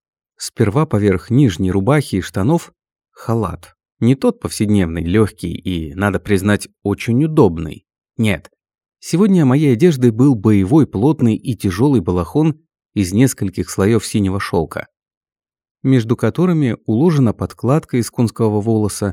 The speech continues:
защищающего от скользящего удара или несильного укола. Ну, по сути, поддоспешник.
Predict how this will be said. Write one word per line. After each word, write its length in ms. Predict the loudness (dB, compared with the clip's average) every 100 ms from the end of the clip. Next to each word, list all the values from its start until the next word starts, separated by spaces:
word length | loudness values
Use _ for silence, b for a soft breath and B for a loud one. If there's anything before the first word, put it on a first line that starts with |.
| -6
защищающего 960 | -4 -4 -4 -6 -4 0 2 0 -2 -2
от 80 | -4
скользящего 680 | -2 -2 0 0 -2 -4 -2
удара 400 | 0 0 2 0
или 560 | 0 0 2 0 -2 0
несильного 540 | 0 2 0 0 0
укола. 500 | -2 -2 -4 -4 -8 _ _ _ _ -4
Ну, 220 | -4 -2
по 160 | -4
сути, 500 | -2 -2 0 -2 -2 _ _ -4
поддоспешник. 880 | -2 -2 -2 -4 -6 -6 -12 -18